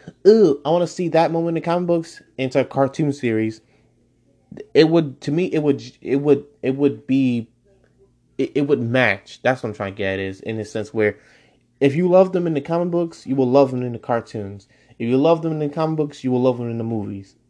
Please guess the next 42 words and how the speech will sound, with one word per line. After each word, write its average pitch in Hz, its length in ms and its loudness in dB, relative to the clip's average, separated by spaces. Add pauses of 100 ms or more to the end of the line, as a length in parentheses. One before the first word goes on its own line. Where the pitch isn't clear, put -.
That's 131 200 -4
what 123 80 -4
I'm 110 80 -8
trying 101 220 -6
to - 20 -8
get 101 100 -2
at 95 120 -4
is. - 240 -10 (480)
But 113 360 2 (720)
definitely, 180 840 0
uh, 127 140 -4
I 170 80 -2
don't 196 120 2
know 185 80 2
if 160 40 0
they 151 120 -2
gave 151 160 0
him 147 100 0
another 127 460 0
comic 135 300 -6
book 107 180 -8
run 104 180 -6
at 98 140 -10
the 107 60 -12
moment, 104 380 -8
but 107 320 -2 (280)
another 180 320 2
comic 185 260 -4
book 170 120 -4
run, 151 580 -2
like 123 160 0
I 135 60 0
said, 127 340 0
ideally, 147 680 2
and 117 80 -6
I 117 120 -2
do 135 160 0
mean 147 160 -2
ideally, 156 600 2
with 113 220 -2
Ryan 127 340 -2
Ottley, 127 580 0